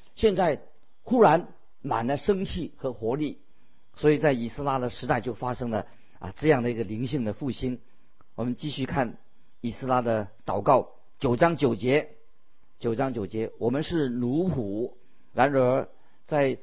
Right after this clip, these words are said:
受辖制之中，我们的神仍没有丢弃我们，在波斯王眼前向我们施恩，叫我们复兴，能重建我们神的殿，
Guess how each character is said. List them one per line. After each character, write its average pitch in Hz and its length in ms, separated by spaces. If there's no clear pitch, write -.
受 185 280
辖 127 380
制 190 240
之 156 160
中， 185 300
我 139 160
们 160 100
的 165 100
神 123 440
仍 196 360
没 131 180
有 120 160
丢 143 220
弃 139 180
我 101 140
们， 98 260
在 139 240
波 170 240
斯 165 120
王 135 300
眼 110 220
前 117 380
向 151 320
我 110 180
们 117 240
施 175 340
恩， 170 240
叫 185 160
我 131 120
们 139 240
复 220 220
兴， 202 340
能 160 280
重 190 360
建 170 380
我 117 120
们 127 140
神 117 180
的 131 120
殿， 131 300